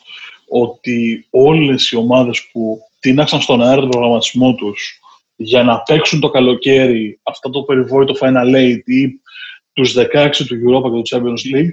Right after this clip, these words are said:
έχω την αίσθηση ότι αυτές οι ομάδες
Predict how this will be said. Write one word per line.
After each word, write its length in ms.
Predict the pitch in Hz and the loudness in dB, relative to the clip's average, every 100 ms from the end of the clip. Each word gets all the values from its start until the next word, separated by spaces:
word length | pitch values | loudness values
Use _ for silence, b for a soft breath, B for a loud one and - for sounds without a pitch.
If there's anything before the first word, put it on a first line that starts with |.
| B B B | B B B
έχω 340 | - 156 - 151 | -4 -4 -2 -4
την 220 | 135 117 | -4 -2
αίσθηση 520 | 131 139 - 160 185 | -2 -2 -4 -4 -2
ότι 360 | 156 156 135 - - _ _ _ _ _ _ | -2 -2 -2 -4 -20 _ _ _ _ _ _
αυτές 560 | 135 - - 170 170 | -4 -4 -2 -2 0
οι 60 | 151 | -2
ομάδες 500 | 127 131 156 175 | -2 0 0 -2